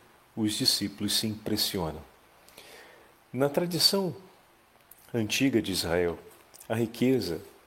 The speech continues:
era sinal de uma grande bênção de Deus e sinal também de que aquela pessoa, aos olhos de Deus, era muito estimada e gozava de grande dignidade.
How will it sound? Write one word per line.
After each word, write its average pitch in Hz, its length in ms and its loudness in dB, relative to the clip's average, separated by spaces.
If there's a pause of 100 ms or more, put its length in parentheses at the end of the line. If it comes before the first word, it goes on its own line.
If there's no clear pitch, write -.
era 110 260 4
sinal 110 540 0 (120)
de 107 100 -4
uma 104 160 2
grande 120 560 2 (560)
bênção 143 760 4
de 127 140 0
Deus 117 500 2 (640)
e 101 80 -4
sinal 101 460 0
também 110 420 0 (460)
de 98 180 -2
que 90 120 -6
aquela 131 280 2
pessoa, 110 560 0 (220)
aos 101 320 -4
olhos 107 380 4
de 87 100 -4
Deus, 101 500 -2 (400)
era 98 440 4 (360)
muito 120 540 2
estimada 110 800 0 (400)
e 107 80 0
gozava 120 500 4
de 104 140 -2
grande 127 420 2
dignidade. 98 720 -4